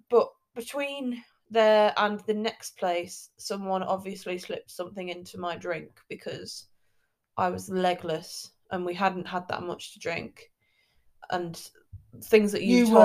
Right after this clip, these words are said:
Speaker 2: were
Speaker 1: me
Speaker 2: poor-,
Speaker 1: about
Speaker 2: you
Speaker 1: that
Speaker 2: were, you
Speaker 1: night,
Speaker 2: were poorly.
Speaker 1: I can't remember.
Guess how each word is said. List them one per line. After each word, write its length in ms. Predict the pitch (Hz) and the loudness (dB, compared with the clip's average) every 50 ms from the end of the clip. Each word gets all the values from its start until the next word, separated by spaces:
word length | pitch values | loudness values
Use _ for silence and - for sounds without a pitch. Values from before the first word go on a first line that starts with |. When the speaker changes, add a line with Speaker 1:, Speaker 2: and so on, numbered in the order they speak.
| 208 202 190 190 | 12 12 10 8
Speaker 2:
were 40 | 196 | 4
Speaker 1:
me 80 | 190 208 196 | 4 4 4
Speaker 2:
poor-, 100 | 185 175 | 4 4
Speaker 1:
about 220 | 180 190 185 180 | 6 6 6 6
Speaker 2:
you 40 | - | 6
Speaker 1:
that 100 | 175 180 202 | 6 4 4
Speaker 2:
were, 40 | 190 | 2
you 40 | 190 | 2
Speaker 1:
night, 320 | 185 185 175 208 - - | 2 4 4 2 4 4
Speaker 2:
were 160 | 202 185 175 175 | 4 4 4 2
poorly. 320 | - 196 175 175 165 - 196 | -2 -2 -2 0 2 4 4
Speaker 1:
I 140 | 185 180 | 4 2
can't 280 | 196 - - 190 175 165 | 2 0 0 0 0 -2
remember. 580 | 180 190 190 185 185 190 190 190 185 208 254 | -4 -4 -4 -4 -4 -2 0 0 2 0 0